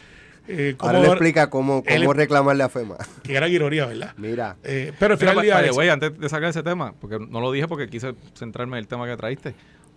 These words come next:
Speaker 3: pero el, el proyecto que la mayoría del P-, de la minoría del P N P no la quiso votar para ir por encima del veto, no reñía con el tema del plan de clasificación.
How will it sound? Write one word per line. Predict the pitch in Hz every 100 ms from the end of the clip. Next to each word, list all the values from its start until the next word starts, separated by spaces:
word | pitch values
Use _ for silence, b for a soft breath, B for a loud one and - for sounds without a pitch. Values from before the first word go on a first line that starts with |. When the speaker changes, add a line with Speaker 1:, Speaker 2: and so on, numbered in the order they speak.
| -
Speaker 3:
pero | 117
el, | 123
el | 143
proyecto | - 160 120 170
que | 175 165
la | 156
mayoría | 139 131 123 131
del | 139
P-, | 139
de | 131
la | 120
minoría | 117 113 113
del | 135
P | 147
N | 143
P | 139 139 -
no | 123 123
la | 127
quiso | 113 127
votar | 123 123
para | 123
ir | 123
por | 127
encima | 123 123
del | 110
veto, | 117 139
no | 117
reñía | 117 123 113 123
con | 110
el | 98
tema | 113
del | 113
plan | 104
de | 107
clasificación. | 101 104 95 87 98